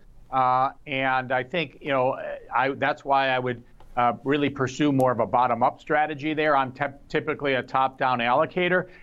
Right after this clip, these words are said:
and I just can't use, uh, you know, a top-down index, um, to get, uh, emerging market exposure. So I think that he, uh, m-,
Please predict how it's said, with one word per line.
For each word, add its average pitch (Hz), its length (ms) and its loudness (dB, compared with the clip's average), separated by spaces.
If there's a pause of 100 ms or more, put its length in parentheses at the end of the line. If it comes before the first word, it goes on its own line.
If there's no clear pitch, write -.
(140)
and 131 120 0
I 127 80 2
just 131 320 -6
can't 139 320 -4
use, 127 560 0
uh, 117 500 4
you 131 100 0
know, 117 140 2
a 107 60 0
top-down 127 460 0
index, 117 520 -2 (320)
um, 110 420 2 (120)
to 123 240 0
get, 113 380 -2 (180)
uh, 120 260 0
emerging 135 380 -2
market 123 260 0
exposure. 131 540 -2
So 135 360 -2 (280)
I 139 100 0
think 147 380 -4
that 139 280 -2 (260)
he, 170 160 0
uh, 131 300 0
m-, 123 200 -6